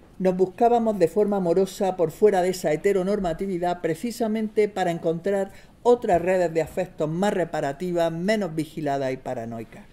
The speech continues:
Estas zonas de refugio nos permitían expandir nuestras potencialidades, fuera de la pasividad, no solo vaginal, que decretaba la lógica misógina. Muchas mujeres encontrábamos expansión, más espacio para sentir, más posibilidades de comunicación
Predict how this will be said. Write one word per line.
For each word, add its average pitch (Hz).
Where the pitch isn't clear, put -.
Estas -
zonas 214
de 170
refugio 185
nos 185
permitían 170
expandir 156
nuestras 156
potencialidades, 139
fuera 214
de 156
la 180
pasividad, 180
no 123
solo 143
vaginal, 170
que 190
decretaba 175
la 156
lógica 160
misógina. 175
Muchas 202
mujeres 196
encontrábamos 170
expansión, 147
más 185
espacio 185
para 135
sentir, 180
más 156
posibilidades 160
de 151
comunicación 143